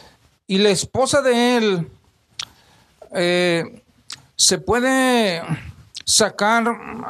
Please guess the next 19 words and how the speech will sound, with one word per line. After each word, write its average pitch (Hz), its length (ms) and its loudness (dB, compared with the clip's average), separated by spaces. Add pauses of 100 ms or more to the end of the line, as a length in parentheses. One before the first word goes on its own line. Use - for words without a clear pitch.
enseñanza 196 840 2
sobre 180 340 0
su 170 640 0
actitud 180 640 -2
de 185 240 2
ella, 196 400 0
porque 170 680 0 (580)
se - 180 -2
puede 233 300 2
decir 233 400 0
que 220 240 0
ella 220 720 2 (440)
tenía 202 380 2
su 190 260 0
afecto 190 840 -2
en 175 160 0
las 160 260 2
cosas 190 500 -2
terrenales. 160 1040 0